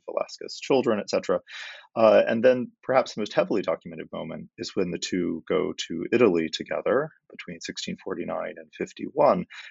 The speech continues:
And that's the moment in sixteen fifty, of course, when the Met's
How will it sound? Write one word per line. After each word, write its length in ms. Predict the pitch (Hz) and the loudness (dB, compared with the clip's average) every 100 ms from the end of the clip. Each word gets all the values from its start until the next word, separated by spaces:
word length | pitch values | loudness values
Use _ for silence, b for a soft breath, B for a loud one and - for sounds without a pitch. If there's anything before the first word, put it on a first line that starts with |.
| B | B
And 120 | 107 | 4
that's 200 | 104 - | 4 4
the 80 | 107 | 0
moment 260 | 92 90 92 | 0 -2 -6
in 40 | |
sixteen 400 | - - - 92 | -10 -12 -10 -6
fifty, 440 | - 185 - 98 | 2 2 2 0
of 120 | 92 - | 0 -4
course, 380 | 90 82 - - - | -4 -4 -4 -8 -4
when 360 | 90 85 82 - - | -4 -4 -10 -16 -10
the 80 | 98 | -6
Met's 460 | 87 85 - - | -2 -4 -4 -12